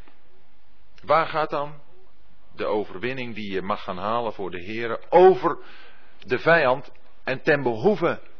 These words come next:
van het volk, waar gaat die beginnen? Die begint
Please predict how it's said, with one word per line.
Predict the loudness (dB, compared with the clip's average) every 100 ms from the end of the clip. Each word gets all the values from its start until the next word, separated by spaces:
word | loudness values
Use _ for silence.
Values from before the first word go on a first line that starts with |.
| -8
van | -4 0 0
het | 0
volk, | -2 -2 -2 -2
waar | -2
gaat | -2 -4 -4 -8 -8
die | -8 -8 -8 -8 -8 -8 -8 -8 -8 -8 -8
beginnen? | -8 -6 -8 -8 -10 -10 -10 -10 -8 -8 -8 -8 -8 -8 -8 -8
Die | -8
begint | -8 -8 -8